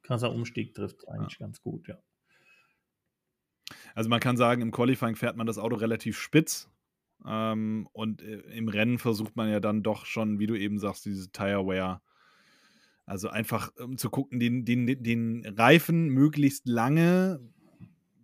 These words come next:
Speaker 2: bestmöglich so Richtung Rennmitte irgendwo am Leben zu halten.
Speaker 1: Ja.
Speaker 2: Dass du trotzdem schnell bist, aber halt auch nicht, äh, zu schnell für den Reifen, dass er dann irgendwann diesen Drop hat, wo er dann abbaut. Ähm,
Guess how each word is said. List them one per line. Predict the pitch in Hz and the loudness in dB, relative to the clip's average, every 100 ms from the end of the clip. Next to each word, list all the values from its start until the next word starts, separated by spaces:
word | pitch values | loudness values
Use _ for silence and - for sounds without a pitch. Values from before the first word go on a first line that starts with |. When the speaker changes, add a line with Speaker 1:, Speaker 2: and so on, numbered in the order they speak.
| _ | _
Speaker 2:
bestmöglich | 139 - 143 147 143 - | 0 4 6 6 4 2
so | |
Richtung | 120 139 - 143 131 117 120 123 | 4 4 4 2 2 -4 -14 -10
Rennmitte | 123 127 135 151 147 | -2 2 4 4 4
irgendwo | 135 139 123 127 131 113 | 4 2 4 4 4 2
am | 117 | 4
Leben | 139 165 175 | 4 4 2
zu | 156 | 2
halten. | 143 160 160 160 190 117 | 2 2 0 -4 0 2
Speaker 1:
Ja. | 107 - - - - | 2 0 -16 -18 -8
Speaker 2:
Dass | 117 | -8
du | 123 | -6
trotzdem | - 131 - 113 | -2 -2 0 -6
schnell | - 131 165 | 2 6 6
bist, | 165 147 120 | 6 2 -2
aber | 123 117 | 0 2
halt | 120 107 | 0 -2
auch | 113 113 | -4 -4
nicht, | 110 - - | -6 -8 -20
äh, | - - - 95 _ _ _ _ _ _ _ _ _ _ | -20 -20 -20 _ _ _ _ _ _ _ _ _ _ _
zu | - 185 | 0 2
schnell | 180 180 185 185 | 2 4 4 4
für | 185 | 4
den | 180 | 2
Reifen, | 160 165 185 175 | 2 2 0 -2
dass | 135 | 0
er | 135 | 2
dann | 131 | 0
irgendwann | 123 131 123 123 | -2 -2 2 2
diesen | 113 110 107 | 2 0 -2
Drop | 95 139 143 | 2 2 2
hat, | 170 165 - | 0 -2 0
wo | 117 | 0
er | 117 | 2
dann | 113 113 110 | 2 0 -2
abbaut. | 120 139 160 175 208 _ - - - - - - - _ _ _ _ | -4 2 4 4 0 _ -20 -20 -20 -20 -20 -20 -20 _ _ _ _
Ähm, | 127 127 127 123 123 123 123 123 | 0 2 2 0 -2 -2 -4 -10